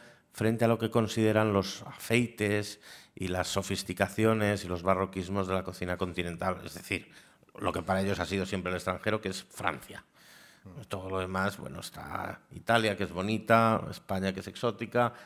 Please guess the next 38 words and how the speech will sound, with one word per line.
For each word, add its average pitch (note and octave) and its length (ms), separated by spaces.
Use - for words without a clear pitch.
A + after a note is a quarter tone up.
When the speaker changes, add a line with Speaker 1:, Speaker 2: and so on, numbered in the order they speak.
Speaker 1:
y - 80
demás, A#2 280
pero F2+ 280
básicamente G2 580
para G2 160
ellos G2 140
el F#2+ 60
extranjero G2+ 480
ha F#2 120
sido F#2+ 260
Francia. F#2+ 460
Y A#2 120
ellos C#3+ 260
tienen D3 260
un C#3+ 140
grito C#3+ 280
en B2 60
el B2 120
dieciocho B2+ 480
y A2 40
todavía G#2 400
hay A2 180
clubes A2+ 520
de, F2 340
de, E2 360
clubes G2+ 340
de G#2 80
filetes. G2+ 640
Y G2+ 120
es G2 180
el G#2 160
de, F#2+ 200
el F2+ 160
de F2 220
Beef, A#2+ 240
Beef A#2+ 300
and A#2 120
Liberty, G#2+ 460